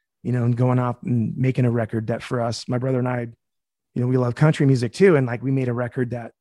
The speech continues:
we didn't think was gonna be a lit record, but we decided, like, for selfish reasons, we wanted to record those songs that we loved. And so we put out this record that should have been Pop Off Brothers or something, but we called it, it was another lit record.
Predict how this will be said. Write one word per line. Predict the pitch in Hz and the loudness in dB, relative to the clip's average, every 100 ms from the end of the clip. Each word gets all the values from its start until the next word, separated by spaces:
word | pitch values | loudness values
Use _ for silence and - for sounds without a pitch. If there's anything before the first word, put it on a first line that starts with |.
| _ _ _ _ - | _ _ _ _ -4
we | 151 | 2
didn't | 151 120 - _ _ _ _ _ | 4 2 -2 _ _ _ _ _
think | 135 120 | -10 -8
was | 120 | -6
gonna | 123 | -4
be | 117 | -2
a | 110 | 0
lit | 139 139 | 0 -2
record, | 120 131 127 | -4 -2 -2
but | 131 131 _ _ _ _ _ _ _ _ _ _ | -2 -6 _ _ _ _ _ _ _ _ _ _
we | 127 127 | -4 -2
decided, | 120 - 123 120 | -2 -2 -2 -4
like, | 110 113 _ | -6 -12 _
for | - 120 | -12 -8
selfish | - 127 - 107 | -4 -4 -6 -4
reasons, | 151 139 113 | -2 0 0
we | 120 | -2
wanted | 113 113 | -2 -2
to | |
record | 110 110 123 | -2 -4 -4
those | 113 107 | -4 -4
songs | 127 120 | -4 -4
that | 107 | -6
we | 110 | -6
loved. | 113 131 117 107 _ _ _ _ _ | -2 -2 -4 -10 _ _ _ _ _
And | 170 | -4
so | 156 | 0
we | 165 156 | 0 -2
put | 147 160 | -2 0
out | 147 | 0
this | 147 - | -2 -2
record | 143 139 131 127 _ - | -2 -2 -6 -8 _ -10
that | 127 113 | -8 -4
should | 165 | 2
have | 143 | 4
been | 135 127 | 6 2
Pop | 110 123 117 | 0 -4 -6
Off | 117 113 | -8 -6
Brothers | 123 113 110 | -6 -4 -6
or | 107 | -8
something, | - 107 | -8 -6
but | 120 | -4
we | |
called | 131 120 117 | -4 -6 -8
it, | 113 _ _ _ | -10 _ _ _
it | 131 | -10
was | 139 | -4
another | 139 135 | -2 0
lit | 131 120 | -2 -2
record. | 120 117 127 | -4 -4 -4